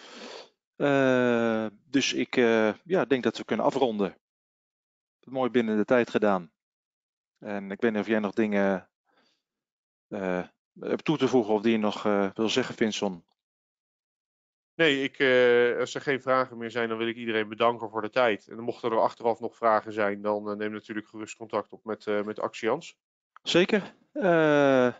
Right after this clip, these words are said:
Speaker 1: ook ik, eh, uiteraard de relaties, eh,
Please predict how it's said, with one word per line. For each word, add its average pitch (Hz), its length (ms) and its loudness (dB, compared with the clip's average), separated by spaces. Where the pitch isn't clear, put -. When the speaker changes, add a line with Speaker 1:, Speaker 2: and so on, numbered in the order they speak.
Speaker 1:
ook - 220 -2
ik, 180 140 4
eh, 151 640 0
uiteraard 139 500 -2
de 135 80 2
relaties, 131 640 0
eh, 120 260 4